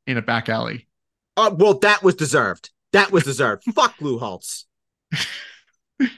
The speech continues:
Speaker 2: This, it's,
Speaker 1: I,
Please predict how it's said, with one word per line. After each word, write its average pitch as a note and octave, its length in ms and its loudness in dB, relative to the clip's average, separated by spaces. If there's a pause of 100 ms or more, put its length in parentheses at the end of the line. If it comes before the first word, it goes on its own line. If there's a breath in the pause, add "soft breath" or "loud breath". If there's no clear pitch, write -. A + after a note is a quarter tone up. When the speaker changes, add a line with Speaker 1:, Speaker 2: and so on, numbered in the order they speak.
(1600 loud breath)
Speaker 2:
This, C#3+ 160 -4
it's, B2 200 -2
Speaker 1:
I, C3 400 0